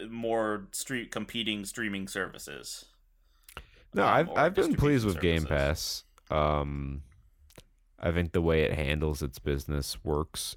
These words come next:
Speaker 2: for what it is. Um,
Speaker 1: Mm-hmm.
Speaker 2: and,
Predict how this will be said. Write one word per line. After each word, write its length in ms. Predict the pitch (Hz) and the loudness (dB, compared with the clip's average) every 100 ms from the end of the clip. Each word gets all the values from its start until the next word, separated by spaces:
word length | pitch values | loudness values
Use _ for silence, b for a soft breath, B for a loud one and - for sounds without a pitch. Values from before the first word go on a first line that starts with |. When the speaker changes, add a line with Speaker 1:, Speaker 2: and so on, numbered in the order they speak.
| - | -14
Speaker 2:
for 380 | - - 85 82 | -20 -6 0 2
what 180 | 82 85 | 4 4
it 140 | 87 | 4
is. 480 | 85 92 165 - - - _ b b b b b b _ _ _ _ _ - | 4 2 0 -8 -16 -20 _ b b b b b b _ _ _ _ _ -2
Um, 760 | 80 80 76 73 69 - 58 - _ _ _ _ _ _ _ | 2 4 2 2 -2 -4 -6 -12 _ _ _ _ _ _ _
Speaker 1:
Mm-hmm. 40 | 73 | 0
Speaker 2:
and, 520 | 78 71 67 69 67 | 2 0 0 -4 -6